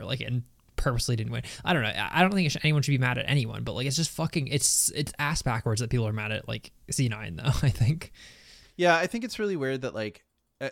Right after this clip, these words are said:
Speaker 2: your, your frustration would stem from the game not being one hundred percent over.
Speaker 1: Mm-hmm.
Speaker 2: But I think in that particular scenario, based on, like, comp and lead, I, I really don't think there's a chance that,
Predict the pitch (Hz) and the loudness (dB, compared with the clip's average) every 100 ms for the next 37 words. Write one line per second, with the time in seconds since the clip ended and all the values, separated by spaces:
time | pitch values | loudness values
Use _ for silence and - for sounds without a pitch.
0 | - 147 151 147 147 143 185 - 175 - | -8 -4 -2 -4 -6 -4 -4 -4 -6 -4
1 | 151 135 - 123 120 - 117 113 110 113 | -8 -8 -6 -6 -6 -6 -6 -4 -6 -6
2 | 113 98 110 110 113 113 113 113 113 104 | -8 -8 -8 -4 -4 -4 -6 -6 -8 -8
3 | 95 92 117 107 - 110 101 - 95 101 | -12 -12 -12 -12 -12 -12 -12 -10 -10 -8
4 | 123 139 - _ _ - 139 110 - 139 | -8 -8 -12 _ _ 0 2 2 -2 -2
5 | 147 175 170 151 139 156 160 151 131 - | -2 -2 -6 -6 -6 -8 -10 -8 -8 -8
6 | 104 104 107 101 92 104 - 104 104 98 | -10 -8 -6 -8 -8 -10 -8 -10 -10 -14
7 | _ 101 90 - 101 98 101 92 95 95 | _ -14 -14 -14 -14 -12 -12 -12 -10 -10
8 | 92 98 98 - 92 - - _ _ 135 | -8 -8 -10 -14 -20 -20 -20 _ _ -2
9 | 139 160 220 147 127 131 - 123 113 107 | 0 0 -2 -2 -2 -2 -4 -6 -4 -6
10 | 95 - 110 101 - 95 92 - | -8 -8 -8 -8 -10 -8 -8 -10